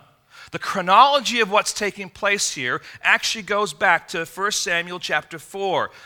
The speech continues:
So go back a little bit, if you would, and let's just remind ourselves of what happened. If you remember in chapter four, the Philistines come out to meet the Israelites, and the Philistines defeat the Israelites, and four thousand soldiers, um, are lost in that encounter.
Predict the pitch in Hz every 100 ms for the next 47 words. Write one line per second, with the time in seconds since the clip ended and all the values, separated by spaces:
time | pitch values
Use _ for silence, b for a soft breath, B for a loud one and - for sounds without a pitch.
0 | B 190 165 302 233 247 240 220 185 170
1 | 147 151 147 175 147 143 156 214 294 -
2 | 247 190 190 202 180 - 170 151 147 151
3 | 160 180 170 - 104 _ _ B B B
4 | B B 165 208 196 240 269 220 180 226
5 | 202 - 151 220 214 139 156 - B B
6 | B 175 - 240 240 - 202 185 - 190
7 | 185 165 185 175 180 143 156 202 - 147
8 | 117 127 151 - - B B 165 151 -
9 | 220 214 196 185 - 151 - 240 170 165
10 | 147 147 156 143 151 147 139 127 202 202
11 | 202 175 175 175 160 - 196 196 139 127
12 | 123 - B B B 143 139 135 151 151
13 | 156 165 139 - - 131 131 135 - 180
14 | 180 139